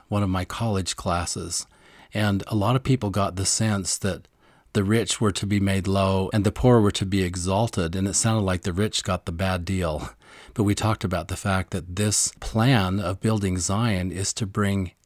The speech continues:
everyone up so that they're all in a place where all things are in common and really all of them are rich because they have the Lord with them. President Marion G. Romney said,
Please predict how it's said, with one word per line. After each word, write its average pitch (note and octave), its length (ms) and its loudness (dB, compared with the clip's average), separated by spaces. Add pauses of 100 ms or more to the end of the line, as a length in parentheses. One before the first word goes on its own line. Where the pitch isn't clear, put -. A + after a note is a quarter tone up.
everyone F#2 580 -2 (180)
up G2+ 300 -4 (360)
so - 220 0
that F#2+ 160 0
they're F#2 200 0
all F#2+ 440 2 (300)
in G2+ 120 0
a F#2+ 60 0
place G2 480 0
where G2 140 0
all G2+ 180 2
things F#2+ 300 0
are F#2+ 80 2
in F2 60 -2
common G2+ 360 0
and F2+ 160 -4
really F#2+ 240 0
all G#2 260 0
of E2+ 100 -2
them D#2+ 200 -4
are D#2+ 80 -4
rich - 420 -6 (720)
because G2+ 360 0
they F#2+ 120 -2
have F#2 460 -4 (180)
the G2 80 0
Lord F#2 580 0
with A2 240 2
them. D#2+ 320 -2 (920)
President C3 440 6
Marion A#2 400 8
G. G#2+ 180 4
Romney G#2+ 440 6
said, G2 540 0